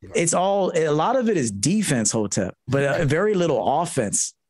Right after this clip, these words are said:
Speaker 2: You know what I'm saying? Like, I want this space to be the fucking Chiefs. Can we
Speaker 1: Uh.
Speaker 2: be the Kansas City Chiefs for a minute?
Speaker 1: Uh.
Speaker 2: Can we light up the scoreboard in this motherfucker?
Speaker 1: Yeah.
Speaker 2: Or are we gonna just be like a defense all day? Just get the defense back out on the field. Like, just three and out with bitches. Three and out.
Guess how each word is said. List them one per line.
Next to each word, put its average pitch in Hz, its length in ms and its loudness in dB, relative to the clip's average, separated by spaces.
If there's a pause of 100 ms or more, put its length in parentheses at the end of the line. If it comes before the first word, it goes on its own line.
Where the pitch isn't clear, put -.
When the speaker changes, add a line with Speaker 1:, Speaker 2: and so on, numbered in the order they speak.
(760)
Speaker 2:
You 180 80 0
know 202 80 2
what 202 80 2
I'm 196 80 2
saying? 220 300 2
Like, 185 200 0
I 190 120 0
want 269 260 0
this 233 140 0
space 214 300 -2
to 180 80 0
be 175 140 0
the 156 80 2
fucking 160 380 -4
Chiefs. - 600 -2 (460)
Can 160 120 0
we 240 80 2
Speaker 1:
Uh. 254 40 -2
Speaker 2:
be 302 200 0
the 262 80 0
Kansas 220 380 0
City 214 200 0
Chiefs 220 280 0
for 233 140 0
a 233 40 0
minute? 247 320 -2
Speaker 1:
Uh. 120 280 -8 (120)
Speaker 2:
Can 147 140 0
we 185 120 2
light 175 300 2
up 175 120 -2
the 143 80 -4
scoreboard 147 580 0
in 107 100 -4
this 107 160 -6
motherfucker? - 400 -6 (280)
Speaker 1:
Yeah. - 320 -10
Speaker 2:
Or 175 180 2
are 175 40 2
we 180 140 0
gonna 196 180 0
just 170 180 2
be 180 100 2
like 170 260 0
a 151 120 0
defense 151 500 0
all 160 220 2
day? 156 280 0
Just 104 220 -6
get 143 100 0
the 180 80 0
defense 196 360 0
back 196 160 0
out 202 100 0
on 208 80 0
the 196 60 -2
field. 160 400 0 (420)
Like, 180 280 0
just 185 220 -4
three 262 260 0
and 262 80 0
out 214 220 -2
with 156 140 -4
bitches. 139 400 -6
Three 320 220 2
and 302 80 0
out. 226 260 -2